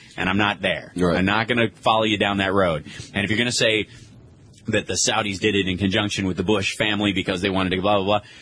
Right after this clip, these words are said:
Speaker 1: blah, m-, that may or may not end up being true. That's immaterial to me, though. The point is, what happened here?
Speaker 2: Right. <laughs> What happened to build
Speaker 1: Let's
Speaker 2: these
Speaker 1: start there.
Speaker 2: Saudis?
Speaker 1: Let's get there.
Speaker 2: And, and,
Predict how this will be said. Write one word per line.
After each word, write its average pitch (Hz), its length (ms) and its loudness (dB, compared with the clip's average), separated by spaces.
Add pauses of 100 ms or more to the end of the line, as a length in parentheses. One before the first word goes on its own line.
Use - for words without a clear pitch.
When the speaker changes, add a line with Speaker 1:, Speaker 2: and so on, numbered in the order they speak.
(180)
Speaker 1:
blah, 170 140 -2 (100)
m-, - 80 -8
that 185 160 0
may 170 180 0
or 160 80 2
may 156 160 0
not 151 180 2
end 147 140 0
up 135 100 0
being 127 220 4
true. 156 320 2
That's 139 260 0
immaterial 165 520 2
to 107 80 0
me, 87 120 -2
though. 73 280 -6
The 147 80 -8
point 160 260 2
is, 107 300 0 (160)
what 208 100 2
happened 196 220 0
here? 120 340 2
Speaker 2:
Right. - 220 2
<laughs> - 160 4
What - 160 6
happened 139 160 4
to - 20 4
build 120 140 6
Speaker 1:
Let's 110 120 6
Speaker 2:
these 113 60 6
Speaker 1:
start 110 140 6
there. 92 100 4
Speaker 2:
Saudis? - 40 2
Speaker 1:
Let's 202 120 2
get 196 140 4
there. 139 180 4 (140)
Speaker 2:
And, 110 80 -4
and, 127 120 2